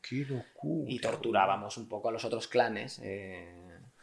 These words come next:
Speaker 2: era un
Speaker 1: Y el
Speaker 2: poco
Speaker 1: aplauso de dos mil personas, me imagino que debe
Speaker 2: Es,
Speaker 1: ser.
Speaker 2: es como un estadio que, que silba, que grita, y eso es
Speaker 1: Claro.
Speaker 2: una adrenalina que hace que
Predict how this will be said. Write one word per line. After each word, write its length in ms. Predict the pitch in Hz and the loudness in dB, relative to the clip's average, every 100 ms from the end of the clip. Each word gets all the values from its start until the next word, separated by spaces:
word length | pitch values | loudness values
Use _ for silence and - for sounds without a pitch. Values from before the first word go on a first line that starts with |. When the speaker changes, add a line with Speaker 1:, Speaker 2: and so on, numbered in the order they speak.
| - - - | -14 -12 -8
Speaker 2:
era 140 | - 107 | -2 0
un 60 | 113 | 12
Speaker 1:
Y 120 | 113 | 12
el 60 | 110 | 12
Speaker 2:
poco 60 | 107 | 12
Speaker 1:
aplauso 580 | 135 147 170 - 143 127 | 12 12 12 12 12 12
de 120 | 107 | 12
dos 160 | 101 | 12
mil 200 | 104 123 | 8 2
personas, 440 | 113 104 - 135 147 | 6 10 10 10 6
me 60 | 98 | 6
imagino 320 | 85 107 90 | 4 2 2
que 60 | 82 | 2
debe 100 | 82 | 0
Speaker 2:
Es, 60 | |
Speaker 1:
ser. 320 | - 110 - | 2 2 0
Speaker 2:
es 80 | 127 | -2
como 160 | 135 131 | 2 4
un 60 | |
estadio 640 | 117 - 127 127 139 143 117 | 4 8 10 12 10 8 6
que, 460 | 107 95 87 90 | 4 0 -2 -8
que 120 | - 98 | -4 2
silba, 600 | - 147 147 143 139 127 | 6 10 10 12 12 12
que 120 | 117 | 6
grita, 680 | 123 135 139 139 131 135 | 4 2 8 10 10 8
y 40 | 131 | 6
eso 60 | 104 | 8
es 160 | 98 | 8
Speaker 1:
Claro. 60 | - | 8
Speaker 2:
una 100 | 120 | 0
adrenalina 520 | 104 104 104 110 120 117 | -4 -2 -2 2 2 4
que 60 | |
hace 180 | 107 117 | 4 2
que 240 | 107 - | -4 -8